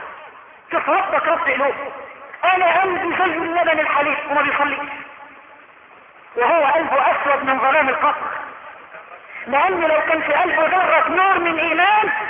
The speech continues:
لركع وسجد لواحد التواب. إنما ده شغل بكى. فمش ايه؟ يجي على واحد مسلم ربنا يبارك له. ويمكن ربنا يكون فاتح عليه وهو بيصلي. وما شاء الله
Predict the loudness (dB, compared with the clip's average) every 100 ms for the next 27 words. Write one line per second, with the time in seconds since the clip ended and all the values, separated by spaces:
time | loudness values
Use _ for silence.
0 | -2 2 2 2 4 4 4 2 2 2
1 | 2 2 2 2 2 0 0 2 2 2
2 | 0 -6 -10 -12 -12 -10 -10 -10 -8 -6
3 | -2 0 0 0 -2 -8 -10 -12 -14 -16
4 | -20 -20 -10 -4 0 2 2 2 2 0
5 | 0 -2 -4 -8 -10 -14 -18 -20 -20 -20
6 | -20 -20 -20 -20 -6 -2 0 0 0 2
7 | 0 -2 -6 -12 -16 -18 -10 -2 2 4
8 | 4 2 2 0 0 -2 -2 0 2 2
9 | 2 0 -2 -2 -10 -12 -16 -20 -20 -20
10 | -6 -2 0 2 2 2 0 0 0 0
11 | 2 2 2 0 -2 -8 -12 -16 -12 -2
12 | 0 0 0 -2 -2 -4 -8 -12 -18 -20
13 | -20 -20 -20 -8 -4 -2 0 2 2